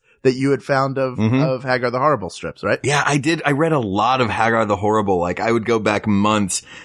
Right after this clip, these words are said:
Speaker 2: just to find issues that were like a one-two punch. You know what I mean?
Speaker 1: Yeah.
Speaker 2: Because they needed to be quick and they needed to be funny and not rely on the visual joke. So it usually just ended up being that, um, what are they called? The crunkheads?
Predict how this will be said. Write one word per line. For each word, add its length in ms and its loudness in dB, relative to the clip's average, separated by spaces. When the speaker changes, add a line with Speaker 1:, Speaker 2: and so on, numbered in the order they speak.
Speaker 2:
just 200 -2
to 60 2
find 560 0
issues 520 0
that 240 -2
were 380 0
like 160 -2
a 80 2
one-two 560 0
punch. 680 -4
You 120 0
know 80 2
what 80 2
I 60 2
mean? 280 2
Speaker 1:
Yeah. 220 -8
Speaker 2:
Because 320 -2
they 120 0
needed 240 0
to 60 2
be 120 0
quick 360 0
and 100 2
they 60 2
needed 240 2
to 60 4
be 100 2
funny 400 0
and 180 2
not 200 0
rely 360 2
on 140 4
the 80 2
visual 400 0
joke. 340 0
So 200 0
it 80 -2
usually 400 0
just 240 -2
ended 200 0
up 220 0
being 460 2
that, 440 0
um, 520 2
what 200 -2
are 20 -2
they 100 0
called? 320 -2
The 160 0
crunkheads? 760 -2